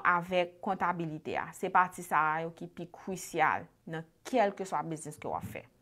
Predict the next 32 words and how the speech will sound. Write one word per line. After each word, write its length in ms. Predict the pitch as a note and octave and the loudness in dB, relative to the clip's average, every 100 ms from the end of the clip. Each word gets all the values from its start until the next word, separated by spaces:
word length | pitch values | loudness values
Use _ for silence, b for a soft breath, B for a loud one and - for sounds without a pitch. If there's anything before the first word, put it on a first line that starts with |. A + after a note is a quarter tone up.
| _ _ _ _ _ _ _ _ | _ _ _ _ _ _ _ _
Donk 360 | G3 G#3 G3+ - | 8 10 10 2
li 160 | G#3+ A3+ | 2 4
trèzenpòtan. 1000 | - B3+ A#3+ A#3+ A#3 A3+ G3 F#3+ E3 E3 - - _ _ _ _ _ - b b b b - | 12 12 12 8 12 12 12 8 6 4 -6 -20 _ _ _ _ _ -10 b b b b 8
Oke, 300 | B3 B3 G3+ B B | 8 8 4 B B
ban 220 | G3 B3 B3 | 10 10 12
m 60 | B3 | 12
wè, 60 | |
avan 320 | - A3+ A#3 A#3 | 12 12 10 10
m 60 | |
ale, 160 | A3+ A3 | 10 10
èske 220 | A3 A#3 | 6 4
m 40 | A3 | 8
ka 140 | A3 A3 | 10 10
gentan 240 | A3 A3+ | 8 8
reponn 320 | G#3 G#3 G#3+ | 8 6 4
kèlke 380 | G3+ G#3 G3 G#3 | 6 6 6 2
kesyon? 800 | G3 - G3+ - - A#3+ B3 B3 | 2 4 4 2 8 12 12 12
Jan 240 | A#3 A#3 B3 | 12 10 10
Gismè, 460 | B3+ B3+ B3 B3 A#3+ A#3 - B3 | 8 4 8 12 12 12 12 12
ay 140 | C#4+ | 12
Kristin, 600 | - D#4 - - D4 D4 C#4 | 6 2 2 6 10 12 12
ay 160 | D4 D#4 | 12 10
jan 100 | F4 E4 | 6 6
Gismè, 400 | F4 D4+ D4+ D4+ D4+ D4+ | 6 8 12 12 12 12
kòman 380 | D4+ D4 D4+ C#4+ | 10 10 10 10
w 80 | C#4 | 12
ye? 220 | C#4+ C#4+ C4+ B3+ - B B B B B B B B _ _ _ _ - | 12 12 12 6 0 B B B B B B B B _ _ _ _ 12
Rès 920 | B3 B3+ C4 B3+ B3+ B3+ B3+ C4 A#3+ | 12 12 12 12 12 12 12 12 10
di: 140 | A3+ A3 | 6 4
kisa 380 | A3 E4 - C#4 | 6 8 10 10
ki 140 | C4+ | 8
ka 160 | C#4+ | 10